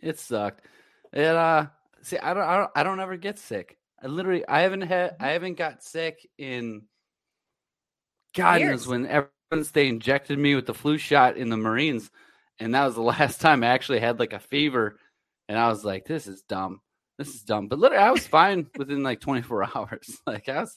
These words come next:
Speaker 1: I was good.
Speaker 2: This, this last time you were sick? You
Speaker 1: Yeah,
Speaker 2: were
Speaker 1: I mean,
Speaker 2: fine
Speaker 1: it
Speaker 2: with me the
Speaker 1: kinda,
Speaker 2: day?
Speaker 1: yeah, <sighs> Aleve, man.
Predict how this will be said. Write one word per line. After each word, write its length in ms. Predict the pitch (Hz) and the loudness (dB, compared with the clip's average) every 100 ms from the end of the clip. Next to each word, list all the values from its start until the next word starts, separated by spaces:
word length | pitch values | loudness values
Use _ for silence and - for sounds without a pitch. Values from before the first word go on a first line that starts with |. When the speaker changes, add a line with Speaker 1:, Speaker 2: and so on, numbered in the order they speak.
| - | -16
Speaker 1:
I 40 | |
was 100 | 220 | -16
good. 260 | - - - - | -12 -12 -10 -2
Speaker 2:
This, 220 | 285 - _ | -2 -2 _
this 280 | 220 302 233 | 0 0 4
last 240 | 208 233 | 2 2
time 160 | 311 311 | -6 -6
you 120 | 330 | -6
were 80 | 330 | -8
sick? 420 | - 359 415 _ _ _ _ _ _ _ _ _ _ _ _ | -4 -6 -6 _ _ _ _ _ _ _ _ _ _ _ _
You 80 | - | 4
Speaker 1:
Yeah, 80 | 196 | 8
Speaker 2:
were 60 | 220 | 8
Speaker 1:
I 20 | |
mean, 120 | 240 | 6
Speaker 2:
fine 80 | 220 | 2
Speaker 1:
it 20 | 254 | -2
Speaker 2:
with 100 | 170 | 0
me 40 | |
the 40 | 240 | 4
Speaker 1:
kinda, 140 | 233 | 4
Speaker 2:
day? 340 | - 160 220 - _ _ _ _ _ _ _ _ _ _ | 2 0 -2 -4 _ _ _ _ _ _ _ _ _ _
Speaker 1:
yeah, 520 | 139 185 190 175 147 - 135 120 - | 4 8 10 8 6 0 -10 -12 -12
<sighs> 380 | _ _ _ - | _ _ _ -12
Aleve, 400 | 110 113 117 107 | -8 -6 -6 -6
man. 380 | 104 101 104 104 | -10 -12 -12 -12